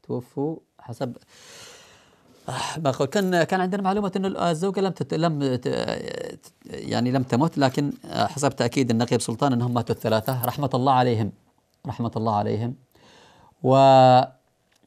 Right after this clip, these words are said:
مشكلة من المشا-، مشا-، من المواطنين الكرام الذين يحبون أن يقدموا. عندما تأتي هذه ال-،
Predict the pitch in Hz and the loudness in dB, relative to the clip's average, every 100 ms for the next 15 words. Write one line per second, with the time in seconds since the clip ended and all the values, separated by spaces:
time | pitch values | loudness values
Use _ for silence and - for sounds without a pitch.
0 | _ _ _ _ 131 135 180 196 185 170 | _ _ _ _ -2 2 4 6 4 2
1 | - 175 151 147 139 127 156 143 143 151 | 4 6 6 6 2 4 4 4 2 -2
2 | 139 160 147 135 147 139 131 131 127 131 | 0 4 4 2 0 4 4 6 6 6
3 | 143 131 120 - 127 117 107 135 160 185 | 4 4 2 0 2 2 4 4 4 4
4 | 170 170 165 165 151 147 139 139 131 180 | 4 2 2 2 2 0 2 2 2 2
5 | 208 190 - 160 170 165 165 151 | 4 4 2 2 2 2 2 0